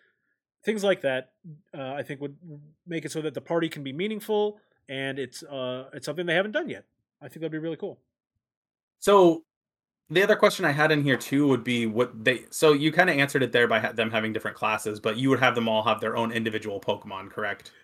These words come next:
Speaker 1: Yeah, they would have their own Pokemon, and I even think it would be cool if, like, you don't necessarily always see them catch Pokemon. It's just, like, the next time
Speaker 2: That's
Speaker 1: You battle
Speaker 2: I, it's funny 'cause I literally had that exact same idea, that they just, like, kind of, like,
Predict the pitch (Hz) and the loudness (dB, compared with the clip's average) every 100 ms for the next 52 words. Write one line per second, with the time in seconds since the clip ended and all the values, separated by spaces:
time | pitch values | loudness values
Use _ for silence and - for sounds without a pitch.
0 | - 277 135 175 220 220 214 185 196 185 | 2 2 4 2 2 4 2 0 -2 -2
1 | 180 170 170 160 156 165 151 147 147 160 | -2 -2 -2 -6 -8 -8 -6 -6 -4 -6
2 | 151 - 180 180 190 180 160 147 - 160 | -6 -10 -10 -6 -2 -2 -2 -4 -4 -2
3 | 156 160 156 127 147 135 139 147 147 135 | 0 -2 -6 -6 -6 -6 -4 -4 -2 -6
4 | 160 156 151 143 139 - 156 139 127 - | -2 -2 0 -2 -6 -8 -6 -6 -6 -6
5 | 143 151 160 160 160 165 160 175 170 170 | -6 -6 -6 -6 -4 -4 -4 -6 -8 -8
6 | _ _ _ _ - 120 143 143 123 135 | _ _ _ _ -12 -10 -4 -4 -4 -6
7 | 147 147 - 143 147 143 147 165 - _ | -4 -4 -6 -4 -2 2 6 6 2 _
8 | _ _ 143 139 143 143 160 165 - 180 | _ _ -6 2 6 6 6 4 2 2
9 | 170 160 156 160 135 131 143 147 139 131 | 4 6 8 8 6 8 8 10 8 8
10 | 123 127 120 110 104 110 113 - 123 110 | 6 6 4 2 0 4 4 2 -2 0
11 | 107 107 107 98 107 110 113 113 - 110 | -2 -2 -4 -4 -4 0 0 0 0 0
12 | - - 113 113 104 98 98 - | 0 -4 -2 -2 -2 -2 -2 -4